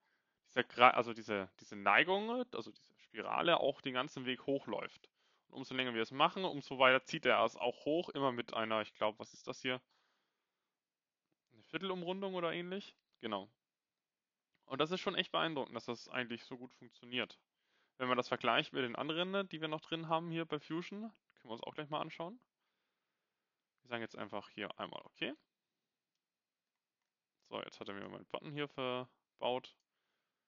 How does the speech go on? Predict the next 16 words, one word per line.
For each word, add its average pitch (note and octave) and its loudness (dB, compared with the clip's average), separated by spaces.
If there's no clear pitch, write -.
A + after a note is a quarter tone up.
Wir A#2+ -12
verschieben - -10
auch - -8
das - -2
hier C3+ -6
noch C3 -6
einmal, A#2 -2
dass A2 -8
es A#2 -20
aufgeräumt G#2 -10
ist. - -12
So A2 -10
hier G#2 -2
und F#2+ -8
sagen G#2 -10
okay. G#2+ -14